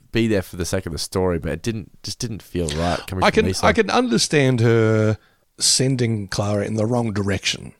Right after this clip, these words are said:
Speaker 1: Knowing she's gonna die?
Speaker 2: Oh, well, I don't think she knew she was gonna die. I think she was just
Speaker 1: Those
Speaker 2: like,
Speaker 1: woods look pretty fucking scary, man. <laughs>
Speaker 2: I must have, well, okay, yes, you do have a good point.
Speaker 1: There was
Speaker 2: Now that I
Speaker 1: owls
Speaker 2: think,
Speaker 1: hooting
Speaker 2: now,
Speaker 1: and everything.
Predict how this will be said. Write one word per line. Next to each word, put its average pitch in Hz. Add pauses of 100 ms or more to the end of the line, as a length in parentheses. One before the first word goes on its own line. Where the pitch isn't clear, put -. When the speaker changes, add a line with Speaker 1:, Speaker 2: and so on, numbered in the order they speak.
(640)
Speaker 1:
Knowing 104
she's 92
gonna 87
die? 110 (200)
Speaker 2:
Oh, 147
well, 311 (100)
I -
don't 339
think 302
she -
knew 110
she 104
was 104
gonna 90
die. 104
I -
think 127
she -
was 107
just 117
Speaker 1:
Those 165
Speaker 2:
like, 104
Speaker 1:
woods 160
look 127
pretty 170
fucking 156
scary, 135
man. 98
<laughs> -
Speaker 2:
I 120
must 117
have, -
well, - (840)
okay, 120
yes, -
you 123
do 123
have 117
a -
good 101
point. - (200)
Speaker 1:
There 160
was 180
Speaker 2:
Now 131
that 180
I 208
Speaker 1:
owls 196
Speaker 2:
think, 165
Speaker 1:
hooting 240
Speaker 2:
now, 208
Speaker 1:
and 170
everything. 170